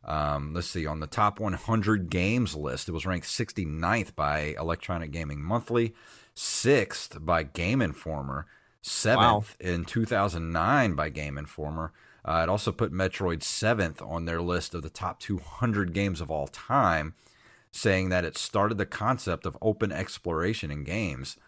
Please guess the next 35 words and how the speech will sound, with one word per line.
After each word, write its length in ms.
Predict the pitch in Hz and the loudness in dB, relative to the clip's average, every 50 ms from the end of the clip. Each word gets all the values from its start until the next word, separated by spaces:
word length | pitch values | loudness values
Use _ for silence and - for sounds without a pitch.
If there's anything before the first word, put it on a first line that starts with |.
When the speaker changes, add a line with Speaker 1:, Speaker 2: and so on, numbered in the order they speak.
| _ _ _ _ _ _ _ _ _ - | _ _ _ _ _ _ _ _ _ -12
Speaker 1:
Um, 340 | - 78 76 73 73 73 69 _ - | -8 -6 -4 -4 -4 -6 -6 _ -2
I'll 200 | 69 76 92 107 | 0 0 0 0
give 200 | 98 95 76 65 | 0 -2 -4 -4
it 120 | 65 - | -6 -8
that. 280 | - 62 73 87 - - _ _ _ _ _ _ _ _ _ _ - | -8 -6 -6 -6 -8 -10 _ _ _ _ _ _ _ _ _ _ -8
Um, 380 | - 78 78 76 78 76 73 | -4 -2 -2 -2 -2 -2 0
Games 340 | 71 107 110 117 113 95 113 | 2 2 2 2 2 2 2
Radar 280 | 117 113 107 107 104 98 | 2 4 4 4 4 4
ranked 240 | 95 98 98 - | 2 0 0 -2
it 120 | 90 73 - | -4 -6 -8
fifth 440 | - - - - 127 127 - 113 107 | -10 -2 2 2 2 2 2 0 2
best, 500 | 117 120 135 156 147 - - - - - _ _ _ _ _ _ _ _ | 4 4 4 4 0 -4 -8 -10 -14 -20 _ _ _ _ _ _ _ _
um, 460 | - 90 98 95 95 95 95 95 90 - - - | -2 0 2 2 2 2 0 -2 -4 -6 -10 0
fifth 300 | - - 147 147 - 110 | 4 6 6 6 4 4
best 300 | 104 113 120 131 - - | 4 4 4 4 0 -2
N 140 | - 104 113 | -2 0 2
E 100 | 110 107 | 2 2
S 100 | 101 101 | 2 0
game 340 | - 101 95 101 101 101 - - - | 0 0 0 2 0 0 -2 -2 0
ever 320 | 82 90 87 95 92 85 | 0 0 2 0 0 0
made. 560 | 78 73 73 78 80 85 95 104 117 127 131 - _ _ _ _ _ _ _ - | 0 -2 -2 -2 -2 0 0 0 0 0 -2 -4 _ _ _ _ _ _ _ -12
And 180 | - 67 71 73 | -10 -6 -2 2
wow, 260 | 80 101 110 95 78 | 4 6 6 6 4
that's, 360 | 76 85 92 92 - - - | 4 2 0 -2 -4 -8 -8
that's 280 | 65 65 73 87 - - | -4 -4 -4 -4 -4 -4
high 220 | 85 73 65 - | -2 -2 -4 -4
praise, 560 | - - 85 90 95 90 76 71 76 71 71 | -4 -2 0 0 0 0 -2 -4 -4 -6 -8
which 360 | 69 71 67 - - - - - _ _ - | -8 -10 -8 -8 -10 -12 -12 -14 _ _ -10
I, 120 | - - 71 | -4 -2 0
I 320 | 73 65 57 62 71 73 80 87 87 - - | 0 0 0 -2 -2 -2 -4 -6 -10 -10 -6
would 240 | - 101 101 - - | -4 -2 -2 -2 -4
say 260 | - - 78 76 78 | -6 -4 -4 -4 -2
that. 340 | 69 67 71 85 90 - - _ _ _ - - - - | -4 -4 -4 -4 -4 -6 -10 _ _ _ -20 -16 -4 -2
<laughs> 140 | - - - - - - - - - - _ _ | -2 -2 -2 -4 -16 -20 -20 -20 -20 -20 _ _
Uh, 240 | - 87 87 85 80 | 0 0 2 2 0